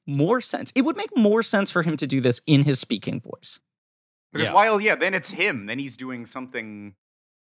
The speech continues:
Speaker 2: uh, like, <laughs> that you would get him to do.
Speaker 1: He
Speaker 2: Like,
Speaker 1: probably
Speaker 2: why
Speaker 1: would have
Speaker 2: does it
Speaker 1: given a better performance <laughs> also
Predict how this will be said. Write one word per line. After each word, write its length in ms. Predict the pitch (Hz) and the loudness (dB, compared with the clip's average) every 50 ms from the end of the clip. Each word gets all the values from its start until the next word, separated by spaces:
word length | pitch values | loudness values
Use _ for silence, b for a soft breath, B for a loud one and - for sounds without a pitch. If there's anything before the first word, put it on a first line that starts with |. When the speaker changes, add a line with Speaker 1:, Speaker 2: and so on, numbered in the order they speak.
| _ _ - | _ _ -8
Speaker 2:
uh, 380 | 107 110 107 107 104 101 104 107 - | -6 -4 -4 -4 -4 -4 -6 -8 -8
like, 200 | 113 113 107 - _ _ 110 107 _ _ | -8 -8 -8 -8 _ _ -20 -20 _ _
<laughs> 360 | - 120 - - - - _ 143 | -18 -16 -16 -16 -18 -20 _ -10
that 100 | 139 147 | -8 -6
you 140 | 127 127 120 | -6 -4 -4
would 140 | 123 110 95 | -4 -4 0
get 160 | - 123 - | 0 0 2
him 300 | - 143 151 147 143 131 | 2 2 2 2 2 0
to 120 | 127 - 107 | -2 -4 -6
do. 480 | 90 - 127 135 98 82 78 76 85 - _ _ _ _ | -4 -2 -2 0 0 -2 -6 -10 -14 -18 _ _ _ _
Speaker 1:
He 80 | - 302 | 4 4
Speaker 2:
Like, 120 | - - | 4 6
Speaker 1:
probably 200 | 311 311 320 311 | 4 4 4 4
Speaker 2:
why 60 | 320 311 | 4 4
Speaker 1:
would 80 | 285 277 | 2 0
have 60 | - | 2
Speaker 2:
does 60 | - | 2
it 60 | 269 220 | 2 2
Speaker 1:
given 160 | 277 262 240 | 2 0 0
a 240 | - - 208 170 - _ _ _ - | 0 -2 -2 -2 -6 _ _ _ -2
better 200 | 226 233 262 247 | -2 0 -2 -4
performance 640 | - - 240 - - 240 247 226 - 135 123 - - | -6 -8 -10 -8 -4 -2 -2 -2 -2 -4 -6 -6 -2
<laughs> 80 | - 196 | 0 2
also 520 | 226 214 - - - 175 - - 254 - | 2 2 2 0 -2 -2 -4 -4 -8 -16